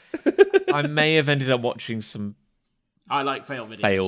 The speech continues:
Speaker 2: videos.
Speaker 3: I think they're funny. As long as the person doesn't get properly hurt.
Speaker 1: Yeah, that's,
Speaker 3: And
Speaker 1: that's the line for
Speaker 3: presumably
Speaker 1: me.
Speaker 3: because the video's been sent in, they weren't.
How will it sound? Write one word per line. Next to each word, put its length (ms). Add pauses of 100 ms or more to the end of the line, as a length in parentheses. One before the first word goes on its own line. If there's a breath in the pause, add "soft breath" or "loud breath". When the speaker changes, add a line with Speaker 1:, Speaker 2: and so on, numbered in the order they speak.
Speaker 2:
videos. 420
Speaker 3:
I 60
think 100
they're 100
funny. 340
As 120
long 120
as 80
the 60
person 300
doesn't 220
get 200
properly 420
hurt. 360 (720)
Speaker 1:
Yeah, 320
that's, 300
Speaker 3:
And 140
Speaker 1:
that's 100
the 80
line 140 (100)
for 60
Speaker 3:
presumably 280
Speaker 1:
me. 60
Speaker 3:
because 280
the 80
video's 300
been 140
sent 320
in, 120
they 120
weren't. 480